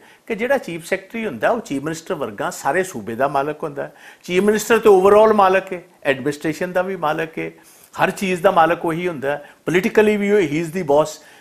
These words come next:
Chief Secretary is the boss of the administration। ਤੇ ਇਹਨਾਂ ਨੇ ਉਹਦੇ ਬਾਵਜੂਦ ਵੀ ਕਿ ਬਿਆਲੀ ਮਹਿਕਮੇ ਦੇ ਇੰਚਾਰਜ ਸਨ, ਇਹਨਾਂ ਨੇ ਐਕਸਾਈਜ਼ ਦਾ ਡਿਪਾਰਟਮੈਂਟ ਵੀ ਆਪਣੇ ਕੋਲ ਰੱਖ ਲਿਆ। ਤੋ ਲੋਕਾਂ ਨੇ ਸਵਾਲ ਕੀਤਾ ਜੀ ਕਿ ਜਦੋਂ ਸ-,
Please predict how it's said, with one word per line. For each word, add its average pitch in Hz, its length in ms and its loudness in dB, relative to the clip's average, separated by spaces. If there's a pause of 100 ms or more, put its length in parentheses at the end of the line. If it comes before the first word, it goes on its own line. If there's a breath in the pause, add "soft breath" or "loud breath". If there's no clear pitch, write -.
(240 loud breath)
Chief 269 160 2
Secretary 240 640 0
is 226 40 -4
the 220 180 -4
boss 165 440 2
of 156 100 -6
the 185 180 -2 (280)
administration। 143 600 -2 (520 soft breath)
ਤੇ 262 120 0 (240)
ਇਹਨਾਂ 294 360 4
ਨੇ 202 520 2 (160)
ਉਹਦੇ 208 240 4
ਬਾਵਜੂਦ 160 560 0
ਵੀ 220 120 -2
ਕਿ 226 140 -2
ਬਿਆਲੀ 139 380 2
ਮਹਿਕਮੇ 196 360 0
ਦੇ 170 120 -2
ਇੰਚਾਰਜ 120 360 -2
ਸਨ, 151 180 -6 (140)
ਇਹਨਾਂ 190 260 0
ਨੇ 180 60 -2
ਐਕਸਾਈਜ਼ 117 420 -6
ਦਾ 143 120 -2
ਡਿਪਾਰਟਮੈਂਟ 139 540 -4
ਵੀ 151 100 -8
ਆਪਣੇ 135 240 -6
ਕੋਲ 131 220 -12
ਰੱਖ 110 220 -10
ਲਿਆ। 110 120 -8 (400 loud breath)
ਤੋ 302 120 0
ਲੋਕਾਂ 233 340 4
ਨੇ 294 100 2
ਸਵਾਲ 165 340 4
ਕੀਤਾ 143 440 -2
ਜੀ 151 200 -6
ਕਿ 233 160 -6
ਜਦੋਂ 165 440 -4 (400 soft breath)
ਸ-, - 240 -12